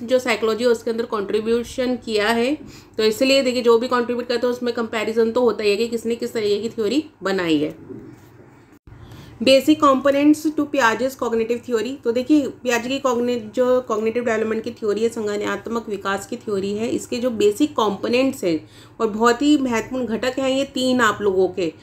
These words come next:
तो इनको आज हम डिस्कस करने वाले हैं, डिटेल में डिस्कस करेंगे। तो जिसमें आपका फर्स्ट कंपोनेंट आता है schemas, तो इसमें भी आप लोगों का सीटेट से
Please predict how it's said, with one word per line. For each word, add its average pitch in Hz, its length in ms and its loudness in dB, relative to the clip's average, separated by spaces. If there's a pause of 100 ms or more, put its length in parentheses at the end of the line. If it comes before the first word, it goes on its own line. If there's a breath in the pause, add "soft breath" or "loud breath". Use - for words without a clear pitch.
(300 loud breath)
तो 240 100 6
इनको 254 340 2
आज 262 240 6
हम 269 140 -2
डिस्कस 247 320 -4
करने 240 220 -6
वाले 233 160 -2
हैं, 247 100 -4
डिटेल 226 320 2
में 240 140 0
डिस्कस 226 320 -2
करेंगे। 220 460 -2
तो 233 160 0
जिसमें 233 320 0
आपका 240 300 0
फर्स्ट 254 320 -2
कंपोनेंट 233 440 -2
आता 220 180 -2
है 240 180 -2
schemas, 180 480 -4
तो 214 60 -4
इसमें 240 400 0
भी 247 120 -2
आप 233 180 0
लोगों 220 160 0
का 233 60 -4
सीटेट 226 320 -2
से 240 100 0